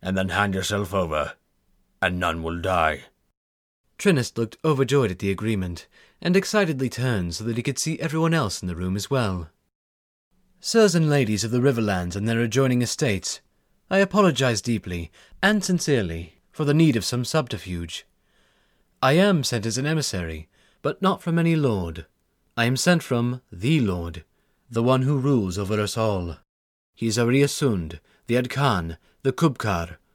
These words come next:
Speaker 2: or as you call him here in the Concordant, the Lion. He is the father of humanity, the architect of hope, and the clear road that leads to safety and redemption. I am here on his behalf this evening to invite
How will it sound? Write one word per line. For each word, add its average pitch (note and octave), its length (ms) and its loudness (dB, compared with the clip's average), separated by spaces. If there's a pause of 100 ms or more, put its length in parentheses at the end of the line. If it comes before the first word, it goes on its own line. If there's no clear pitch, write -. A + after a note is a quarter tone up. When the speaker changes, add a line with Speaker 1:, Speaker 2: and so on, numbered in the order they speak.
(260)
Speaker 2:
or D3 120 2
as D3 140 2
you D3+ 80 0
call E3 240 4
him F#2+ 180 -4
here G#2+ 180 -2
in A2+ 100 -2
the A2+ 80 -4
Concordant, A#2 800 -4 (320)
the A2 100 -2
Lion. G2 540 2 (760)
He A#2+ 200 2
is A#2 140 0
the A#2+ 80 -6
father B2 360 2
of F#2+ 140 -2
humanity, G2+ 720 0 (400)
the A#2 140 2
architect C#3+ 540 0
of F#2+ 120 -6
hope, G#2+ 340 0 (340)
and B2+ 140 -4
the B2 60 -2
clear E3 320 4
road C3+ 340 6
that B2+ 160 -4
leads D3 220 2
to - 140 -6
safety C3+ 420 -2
and G#2 100 -2
redemption. A#2 640 0 (1400)
I D#3+ 140 4
am F#3+ 80 4
here E3 260 6
on A2 100 2
his A2+ 180 -2
behalf A2+ 440 0
this - 220 -2
evening G#2 420 0
to A2+ 120 -4
invite A#2+ 420 -2